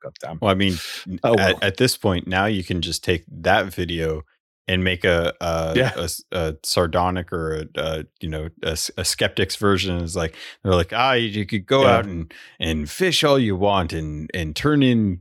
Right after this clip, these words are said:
Speaker 2: your,
Speaker 1: <laughs>
Speaker 2: your, your meat into the hunter's or into the hunter's call," and just
Speaker 1: Yeah.
Speaker 2: your video would be like, "And you can go fishing where you will promptly be kegged
Speaker 1: Yeah.
Speaker 2: because you can't look behind you," or something to
Speaker 1: <laughs>
Speaker 2: that,
Speaker 1: Yeah, exactly.
Speaker 2: something to
Speaker 1: Yeah.
Speaker 2: that extent.
Speaker 1: Yeah.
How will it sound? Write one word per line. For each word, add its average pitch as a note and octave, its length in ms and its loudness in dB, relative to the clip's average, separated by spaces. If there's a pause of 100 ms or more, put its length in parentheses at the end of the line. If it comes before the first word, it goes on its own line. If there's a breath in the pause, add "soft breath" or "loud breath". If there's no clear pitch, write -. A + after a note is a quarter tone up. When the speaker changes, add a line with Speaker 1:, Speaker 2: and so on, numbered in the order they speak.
Speaker 2:
your, - 200 2
Speaker 1:
<laughs> A#2 180 2
Speaker 2:
your, E2+ 240 -4 (140)
your F2 180 -10
meat G#2 280 2
into G2 280 0
the D#2+ 200 -2
hunter's F2 480 -2 (120)
or F2 200 0
into G#2 260 2
the F#2 100 4
hunter's F#2 300 -2
call," F2 280 0
and D#2+ 120 -6
just - 260 -8 (120)
Speaker 1:
Yeah. G#2+ 160 4
Speaker 2:
your G2 120 4
video G2+ 340 2
would F#2+ 140 2
be G#2 120 4
like, F#2 200 4 (400 loud breath)
"And D#3+ 260 2
you C#3 80 -4
can C#3 160 0
go A#2+ 160 6
fishing E2 580 0 (220)
where F2 160 2
you F2+ 160 4
will F2 120 0
promptly G2+ 440 0
be F2 200 -2 (100)
kegged G2+ 280 2
Speaker 1:
Yeah. F2+ 280 0
Speaker 2:
because E2+ 360 -2
you E2 80 -6
can't - 280 -2
look F#2 180 -6
behind D#2+ 400 -2
you," C#2 160 -8 (720)
or F#2 100 -4
something A2+ 320 2
to E3 100 0
Speaker 1:
<laughs> E3+ 60 2
Speaker 2:
that, C3 120 2
Speaker 1:
Yeah, G#2 180 0
exactly. G2 240 -6
Speaker 2:
something D3+ 320 2
to G#2+ 80 0
Speaker 1:
Yeah. G#2 60 4
Speaker 2:
that F2 240 2
extent. E2 420 -4
Speaker 1:
Yeah. G2 240 4